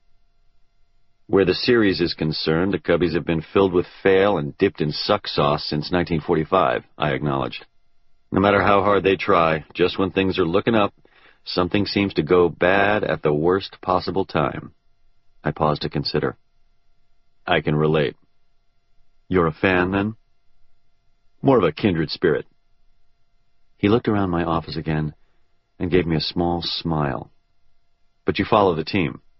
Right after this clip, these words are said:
"I go to games when I can." "That being the case," Donovan said, "you know that the team has been playing well this year, and the Cubs want to hire yours truly to prevent the curse from screwing things up." Donovan shook his head.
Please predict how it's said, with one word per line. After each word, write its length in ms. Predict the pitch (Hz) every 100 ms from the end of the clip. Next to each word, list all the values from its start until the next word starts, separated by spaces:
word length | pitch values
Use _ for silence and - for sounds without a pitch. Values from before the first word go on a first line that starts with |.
| _ _ _ _ _ -
"I 80 | 143
go 120 | 147
to 80 | 120
games 360 | 101 95 92
when 120 | 95 87
I 80 |
can." 360 | 80 85 82 - - _ _ _ _ _ _ _ _ _ _
"That 220 | - 131 -
being 200 | 127 87
the 180 | 78 113
case," 300 | 71 - - -
Donovan 300 | 73 67 69
said, 300 | - 69 - _ - - -
"you 200 | 107 135
know 440 | 110 80 73 73
that 120 | 87 80
the 160 | - 110
team 140 | 104
has 120 | 92
been 140 | 82 78
playing 320 | 101 95 87
well 200 | 117 107
this 200 | 78 -
year, 180 | 67 - _ _ _ - _ -
and 180 | 82 80
the 60 |
Cubs 340 | - 95 90 78
want 180 | 87
to 60 | 80 82
hire 200 | 90 87
yours 360 | 82 87 87 -
truly 420 | - 95 90 90
to 140 | 90
prevent 360 | 80 76 87 78
the 80 | - -
curse 220 | 90 87
from 240 | - 76 73
screwing 420 | - 90 92 82
things 260 | 92 90
up." 220 | 80 60 - _ _ _ _ _ _ _ _ -
Donovan 300 | 85 78 76
shook 200 | - 76
his 140 | 78 73
head. 240 | 73 67